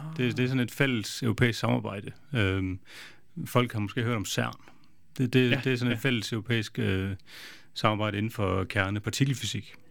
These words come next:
Speaker 2: Ja.
Speaker 1: Men der findes et tilsvarende for astrofysik, som så hedder
Speaker 2: Mm.
Speaker 1: eso,
Speaker 2: Ja.
Speaker 1: Europæisk Sydobservatorium. Så de har hovedkvarter i, øh,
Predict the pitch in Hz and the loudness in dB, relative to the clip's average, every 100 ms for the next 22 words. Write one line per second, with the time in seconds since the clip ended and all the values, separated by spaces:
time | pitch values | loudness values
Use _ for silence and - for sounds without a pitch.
0 | - - 131 113 107 123 117 - 135 131 | -20 -10 -6 -4 -4 -4 -2 -2 -2 0
1 | 110 101 107 101 95 101 127 - 110 110 | -2 -2 -4 -2 -2 0 -2 -2 -8 -8
2 | 107 - - - 101 113 135 143 120 117 | -8 -10 -16 -8 -4 -2 -2 -4 -4 -4
3 | 101 - - - - - - 120 127 123 | -6 -10 -18 -20 -18 -14 -2 -2 0 -2
4 | 101 - 117 107 87 - - 113 120 - | -2 -2 -2 -2 -4 -8 -10 -10 -12 -14
5 | - - - 113 104 123 107 120 127 120 | -16 -18 -4 0 2 2 2 0 -2 -4
6 | 123 110 98 92 95 95 | -2 0 0 -2 -2 -4